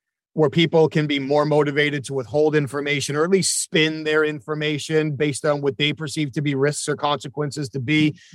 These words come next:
That could be real, it could be emotional, it could be within the relationship.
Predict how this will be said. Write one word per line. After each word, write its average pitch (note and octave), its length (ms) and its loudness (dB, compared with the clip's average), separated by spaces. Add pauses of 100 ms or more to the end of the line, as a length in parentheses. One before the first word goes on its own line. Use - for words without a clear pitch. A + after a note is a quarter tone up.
(140)
That C#3 180 -2
could C#3 140 -6
be B2+ 220 -2
real, C3 300 0
it B2 80 -4
could B2 140 -4
be B2 140 -4
emotional, B2 540 0
it A2 80 -8
could C3+ 120 -4
be B2+ 100 -4
within B2 300 -4
the A#2+ 80 -6
relationship. A#2+ 720 -4